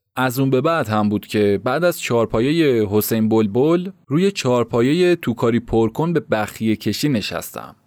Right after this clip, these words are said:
چون چارپایه پادو بعد از چارپایه من قرار می‌گرفت. اما گفت: «بخیه ها رو ریز می‌زنی.» تعجب کردم که اگر عیبی در این کار باشه، درشت زدن بخیه است، نه ریز زدن اونها.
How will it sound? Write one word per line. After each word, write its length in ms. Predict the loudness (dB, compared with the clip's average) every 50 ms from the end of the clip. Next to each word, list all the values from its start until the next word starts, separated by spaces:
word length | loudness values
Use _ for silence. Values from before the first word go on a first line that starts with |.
| _ _ _
چون 280 | -4 -2 -2 -2 -2 -6 -10 -18 -20 -20 -20 _ _ _
چارپایه 640 | -4 -2 0 0 0 0 0 0 0 2 2 0
پادو 460 | 0 0 -2 -2 0 2 2 2 0 0
بعد 340 | -2 -4 -2 -2 0 0
از 180 | 0 0 -2 -4
چارپایه 680 | -6 -4 0 0 0 0 0 -2 -2 0 0 0 0
من 280 | 0 -2 -2 -4 -4 -4
قرار 300 | -4 -4 -2 -2 -4 -6
می‌گرفت. 640 | -8 -10 -8 -6 -6 -6 -8 -10 -12 -16 -20 _ _ _ _ _ _ _
اما 320 | -4 -2 0 0 0 -2 -4 -8 -16 -20 -20 -20 _ _
گفت: 280 | -2 -2 -2 -4 -6 -6
«بخیه 420 | -4 -2 -2 -2 -2 -2 0 0 2
ها 120 | 2 2
رو 180 | 2 2 2 0
ریز 400 | -2 -2 0 0 -2 -2 0 0
می‌زنی.» 560 | 0 0 0 -2 -4 -6 -6 -8 -10 -12 -16 _ _ _ _ _ _ _ _ _ _
تعجب 460 | -6 -6 -4 -4 -4 -4 -4 -4 -2
کردم 480 | -2 -2 -2 0 0 0 -2 -2 -2 -4 -8 -16 -20 -20 -20 _ _ _
که 200 | -4 -2 -2 -2
اگر 280 | -2 -2 -2 -2 -2 -2 -4 _
عیبی 300 | -2 0 0 2 2 2
در 160 | 2 2 2 2
این 140 | 0 0
کار 260 | 0 0 0 0 0 2
باشه، 500 | 2 0 0 0 0 0 0 0 -2 -4 -8 _ _ _ _ _ -2
درشت 480 | 0 2 4 4 4 2 0 -2 -6 -8
زدن 420 | -4 -2 -2 0 0 0 -2 0
بخیه 440 | 0 0 -2 -2 -4 -6 -4 -2 -2
است، 320 | -2 -4 -8 -14 -18 _ _ _ -6
نه 160 | -4 -2 -2
ریز 340 | -2 -2 -2 -2 -2 -2 0
زدن 320 | 0 0 2 2 2 2 2
اونها. 480 | 0 0 -2 -4 -6 -10 -12 -14 -16